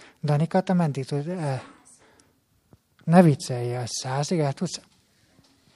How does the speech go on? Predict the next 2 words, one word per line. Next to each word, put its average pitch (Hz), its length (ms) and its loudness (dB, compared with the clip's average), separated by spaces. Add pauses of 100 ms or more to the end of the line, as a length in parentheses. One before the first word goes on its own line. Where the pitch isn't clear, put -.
(320)
Ata? 175 440 2 (1900)
Aha. 147 380 -10